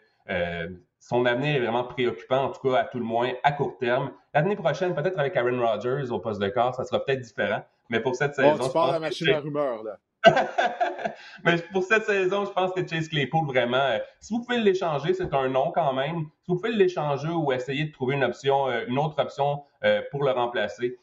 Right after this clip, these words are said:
Speaker 1: je pense que c'est aussi, euh, ça s'avère un, un choix, euh, un judicieux, euh, dans, dans ce cas-là.
Speaker 2: Ouais, parce que du côté de Roethlisberger, je pense pas que soudainement, il va se mettre à mieux jouer, qu'il va être plus précis sur ses longues passes.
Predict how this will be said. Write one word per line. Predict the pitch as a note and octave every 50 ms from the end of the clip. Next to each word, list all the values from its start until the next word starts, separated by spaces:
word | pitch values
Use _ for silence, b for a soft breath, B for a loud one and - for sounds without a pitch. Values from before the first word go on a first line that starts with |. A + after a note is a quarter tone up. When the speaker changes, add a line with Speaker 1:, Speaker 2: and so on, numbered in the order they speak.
| _ _
Speaker 1:
je | - -
pense | - C3+ C3+ C3+
que | - B2
c'est | - B2 B2 A#2+
aussi, | A#2+ A2+ A2 - - B2+ C3 C3+ - -
euh, | - A2
ça | - -
s'avère | - A#2+ A#2 C3 C3+ C3
un, | A#2 G#2+ G2 F#2+ G2 F#2
un | - A2 G2+ G2
choix, | F2+ - - A#2+ A#2 A2
euh, | A2+ A2 G#2 F2+ F#2 F2+ - -
un | F#2+ F#2 D#2+ D#2 D#2 -
judicieux, | G2+ F#2 G#2+ A#2+ A2 F#2 - - - A#2 A#2 A2+ G#2 G2
euh, | F#2 F2+
dans, | F2+ F#2+ F#2+ F#2
dans | F#2 F#2
ce | - -
cas-là. | - F2 - - _ _ _ _ _ _ _ _ _ _ _ _ _ _ _ _ _ _ _ _ _ _ _ _ _ -
Speaker 2:
Ouais, | G#2+ A#2+ B2 A2+
parce | G2 -
que | -
du | A2 - -
côté | B2 B2+ B2 E3
de | D3+ B2
Roethlisberger, | B2+ A#2 A#2 - B2 G2+ F#2+ G#2 G2+ - B2 C3
je | B2 -
pense | - G2+ F#2+ -
pas | - C3+
que | C3+ - G2+
soudainement, | F#2 - - B2 A2+ G#2+ G2 G2 G#2+ A#2+ B2
il | G#2+ G2+
va | - G2 G2 F#2+
se | - - G#2+
mettre | F#2+ G2+ A2+ B2 - -
à | G#2+ G2
mieux | G2 G2 G#2 A2+ A2+ G#2
jouer, | F#2+ - G#2 G#2+ A#2+ C3 C3 _ _ _ _ _ _ _
qu'il | - A2
va | A2 G#2+
être | G2+
plus | - - - C3+
précis | - - - B2 G#2+ - - C#3 C3+
sur | - - A2
ses | - - B2+ A#2
longues | A#2 A2+ G#2+ G2 G#2
passes. | B2 B2 C3+ C3+ C3